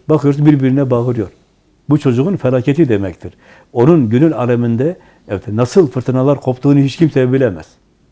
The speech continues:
Daha sonra onun üzerinde nasıl bir etki gösterdiğini bilemez. İlk çocuğun düşündüğü ilk şey, "Bunlar böyle kavga ediyor, bunlar ayrılacak, sonra ben ortada kalacağım." deyip ilk,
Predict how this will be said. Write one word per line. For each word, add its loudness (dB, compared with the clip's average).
Daha 2
sonra 0
onun 2
üzerinde -2
nasıl 0
bir 2
etki -4
gösterdiğini -2
bilemez. -4
İlk 0
çocuğun 0
düşündüğü -4
ilk 0
şey, 0
"Bunlar 2
böyle 4
kavga 0
ediyor, 0
bunlar -2
ayrılacak, -4
sonra 0
ben -2
ortada -4
kalacağım." -2
deyip -2
ilk, 0